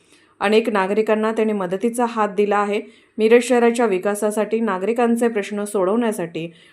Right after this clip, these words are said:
त्यांना सोयीसुविधा उपलब्ध करून देण्यासाठी, समाजसेवेच्या दृष्टिकोनातून त्यांनी गतवेळी महानगरपालिकेची निवडणूक लढवली होती. यावेळी त्यांना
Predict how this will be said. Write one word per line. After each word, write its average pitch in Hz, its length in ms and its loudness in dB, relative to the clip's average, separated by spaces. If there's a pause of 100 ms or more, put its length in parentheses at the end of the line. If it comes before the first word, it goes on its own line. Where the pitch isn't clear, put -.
(120)
त्यांना 220 260 2
सोयीसुविधा 233 640 4
उपलब्ध 214 440 0
करून 196 280 -2
देण्यासाठी, 202 560 -2
समाजसेवेच्या 226 760 0
दृष्टिकोनातून 185 800 -4 (400)
त्यांनी 220 200 2
गतवेळी 233 540 4
महानगरपालिकेची 226 1080 0
निवडणूक 185 440 -2
लढवली 185 400 -2
होती. 170 460 -8 (380)
यावेळी 220 460 4
त्यांना 202 380 -2